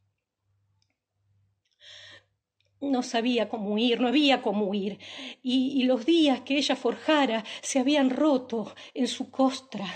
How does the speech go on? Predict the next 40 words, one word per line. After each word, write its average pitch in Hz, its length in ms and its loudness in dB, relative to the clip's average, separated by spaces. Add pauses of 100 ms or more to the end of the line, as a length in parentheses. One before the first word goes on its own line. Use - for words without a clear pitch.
(340)
y 233 120 -2
el 240 80 2
agua 254 320 4
se 240 120 -6
escapaba, 208 720 0
estaba 254 420 2
delante 269 460 4
de 226 80 2
la 226 140 2
ostra. 226 520 0 (880)
Y 247 60 0
no 240 100 2
sabía 226 300 -4
cómo 196 160 -6
mirarla. 175 500 -6 (380)
¿De 208 100 -10
qué 330 160 2
tenía 202 340 0
vergüenza? 214 580 -2 (460)
Porque 262 200 0
ya 330 140 2
no 320 100 4
se 277 120 -2
trataba 262 520 2
de 214 100 0
piedad, 208 400 0
no 262 240 4
era 302 240 0
solo 208 320 -6
piedad. 208 400 -6 (220)
Su - 180 -4
corazón 240 340 0
se 240 120 -2
llenaba 220 400 -2
con 220 120 -4
el 214 140 -4
peor 240 400 2
deseo 262 520 2
de 208 160 0
vivir. 214 800 2